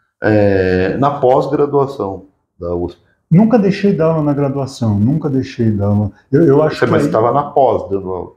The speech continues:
Speaker 2: Nas duas.
Speaker 1: Ah.
Speaker 2: A, a, a bacana, pelo menos no meu departamento, lá na fé,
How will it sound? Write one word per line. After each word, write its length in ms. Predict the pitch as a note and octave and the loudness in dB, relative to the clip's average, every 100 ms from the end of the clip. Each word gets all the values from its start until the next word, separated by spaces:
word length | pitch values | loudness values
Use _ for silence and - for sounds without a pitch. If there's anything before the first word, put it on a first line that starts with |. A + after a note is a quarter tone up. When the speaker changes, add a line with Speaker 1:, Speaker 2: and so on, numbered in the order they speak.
| - | -14
Speaker 2:
Nas 540 | B3+ B3+ C3+ D3+ F#2+ | -8 -4 0 0 0
duas. 400 | G2 C3+ A#2 G2+ | 0 2 2 0
Speaker 1:
Ah. 60 | F2+ | 0
Speaker 2:
A, 540 | G2+ G2 C3 E3 C#3 | 0 0 -2 -2 -2
a, 380 | C#3 B2+ C3 B2+ | -2 -2 -2 -2
a 20 | A2+ | -2
bacana, 600 | B2 C#3 D3+ F3+ D#3+ - | -2 0 2 2 2 0
pelo 300 | - A2+ A2+ | -6 -4 -2
menos 300 | C3+ B2 A#2 | -2 -4 -6
no 80 | A#2 | -4
meu 100 | A#2 | -2
departamento, 840 | A2+ A#2+ A2 A2+ G#2+ A#2+ D3 - G2+ | -2 -4 -4 -4 -2 0 0 -2 -10
lá 320 | G2 G#2+ G#2 | -8 -6 -6
na 60 | G#2+ | -8
fé, 420 | - C3 C#3+ | -6 0 0